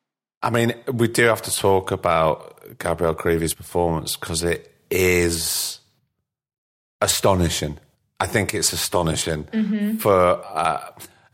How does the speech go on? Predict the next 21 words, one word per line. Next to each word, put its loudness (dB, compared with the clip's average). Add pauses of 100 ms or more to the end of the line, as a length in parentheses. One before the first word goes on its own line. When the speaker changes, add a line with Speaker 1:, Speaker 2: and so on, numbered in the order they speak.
Speaker 1:
and 0
not 2
only 2 (100)
to -6
go, 0 (260)
"Oh, 0
well, 2
she's -6
a -4
young 2
actress," -4 (120)
just 0
for 0
an 0
actress -6 (220)
or 2
an 2
actor, -4
full 0
Speaker 2:
Yeah. 2
Speaker 1:
stop. -2